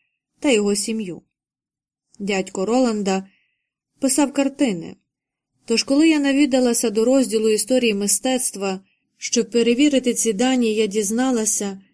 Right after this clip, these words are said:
що написані ним портрети, які зараз вважаються посередніми, колись, хоча й недовго, тішилися великою популярністю. Каталог English Provincial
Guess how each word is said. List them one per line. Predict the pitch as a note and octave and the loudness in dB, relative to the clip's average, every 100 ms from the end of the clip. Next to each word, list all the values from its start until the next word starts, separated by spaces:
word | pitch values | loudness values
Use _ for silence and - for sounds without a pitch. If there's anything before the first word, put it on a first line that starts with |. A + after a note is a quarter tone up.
| _ _ _ _ | _ _ _ _
що | - - A3+ | -8 -2 0
написані | A#3 D#4 D4+ C#4 B3 A#3+ | 2 2 2 2 2 2
ним | A#3+ A#3 G3+ | 2 0 -2
портрети, | G3 G3 G3 G#3 G#3+ A3 A3 G#3+ - _ _ _ _ _ - | -4 -8 -6 -8 -6 -6 -8 -8 -14 _ _ _ _ _ -6
які | G#3 G#3+ A#3 | -4 0 0
зараз | A3 G3+ G3 | 0 0 -2
вважаються | G3 F#3+ G3 F#3+ F#3+ F#3+ | -4 -2 -2 -2 -4 -8
посередніми, | G3 F#3 F#3+ G3+ A3 A3 G#3 G#3 G3+ _ _ _ _ _ _ _ | -6 -6 -4 -2 -2 -2 -4 -6 -8 _ _ _ _ _ _ _
колись, | - A3 B3 C#4 A3+ | -2 2 4 4 2
хоча | - A#3+ C#4 | -2 -2 2
й | C4 | 2
недовго, | B3 A#3+ G#3+ C4+ G3 F3+ F3 F#3 _ _ _ _ | 2 0 2 2 2 -4 -10 -12 _ _ _ _
тішилися | - C#4+ - A#3 G#3+ G#3 | 0 2 2 0 -2 -2
великою | F#3 G3+ G3+ G3+ G3 | -2 -2 -2 -2 -4
популярністю. | G3 G3 A3 A3+ F3 E3+ E3+ - - F#3+ _ _ _ _ _ _ _ _ _ | -4 -4 -2 -2 -4 -8 -12 -14 -16 -20 _ _ _ _ _ _ _ _ _
Каталог | A3 G#3+ B3 C4+ D4+ - - _ - | -8 -2 2 4 4 2 -8 _ -4
English | C#4 C#4+ G3+ F#3+ F#3 - - | 0 0 0 0 0 -2 -6
Provincial | - G3 A3+ B3 - G#3 F#3+ F#3 | -6 -2 -2 0 -2 -2 -2 -6